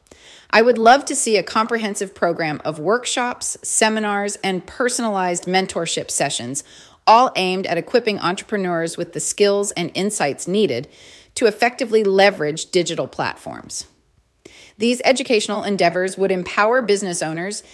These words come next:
enhancing their ability to compete in an increasingly digital marketplace and significantly expanding their reach and influence. With a comprehensive and forward-thinking strategy, we can have a beneficial impact on Cobb County small businesses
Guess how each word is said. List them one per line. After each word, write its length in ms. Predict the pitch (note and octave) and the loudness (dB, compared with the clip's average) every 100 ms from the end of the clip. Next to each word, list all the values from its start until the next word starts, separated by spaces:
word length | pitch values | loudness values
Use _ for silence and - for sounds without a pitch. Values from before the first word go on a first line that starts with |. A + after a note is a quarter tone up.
| - - | -6 -2
enhancing 520 | A#3 A#3 D4 D4+ C#4+ | 0 0 0 0 0
their 160 | B3 | 2
ability 440 | G#3+ G#3 G#3 G#3 G3+ | 2 4 4 2 -2
to 100 | - | -4
compete 520 | G#3 F3 - G3+ - | -6 -6 -6 -8 -6
in 180 | - G#3+ | -2 0
an 100 | G3+ | 0
increasingly 640 | G3 - C4+ C4+ B3+ A3 | -2 -2 -4 -2 -2 0
digital 360 | F#3+ G#3 G#3+ G3 | 0 2 0 0
marketplace 720 | F3+ F#3 G#3 - E3+ F3 - - - - | 0 -2 -4 -2 -2 -2 -8 -14 -20 -6
and 160 | G#3+ G#3+ | -4 -2
significantly 720 | G3+ G#3 B3+ C4+ B3 G#3+ F#3+ | -2 -2 -4 -4 -4 0 -2
expanding 580 | F3+ - F#3 F#3 F#3+ | -2 -2 -2 -2 -2
their 160 | F#3+ F3 | 0 -2
reach 300 | D#3+ F3+ F3+ | 0 -2 -2
and 140 | F3 | -4
influence. 680 | D3+ D3 D3+ A#2 A1+ - - _ _ _ | -4 -6 -8 -8 -10 -14 -14 _ _ _
With 160 | G#3 G#3 | 2 2
a 40 | |
comprehensive 640 | G#3 C#4 D4+ B3+ F3 G3 E3+ | 4 4 4 0 0 -4 -4
and 120 | D#3 | 0
forward-thinking 640 | F#3+ G#3 A#3 G3+ F#3 E3 | 2 4 2 -2 -4 -4
strategy, 640 | D#3 C#3+ B2+ A#2+ A#2 C#2+ - _ - | -4 -4 -4 -6 -8 -12 -16 _ -2
we 120 | B3 | 0
can 140 | D#4+ | 2
have 160 | B3 F#3+ | 2 2
a 60 | F3 | 2
beneficial 500 | G#3 C4+ B3 B3 G3 | 2 2 0 0 -2
impact 420 | E3+ E3+ D3 - | -4 -4 -6 -6
on 120 | D#3 | -8
Cobb 300 | - G#3 A#3+ | 2 4 4
County 260 | A3+ G3+ G#3+ | -2 -4 -4
small 280 | - F3 | -2 -2
businesses 640 | F#3 C#3+ C#3 C#3 B2+ C#3+ | 0 -2 -4 -6 -4 -6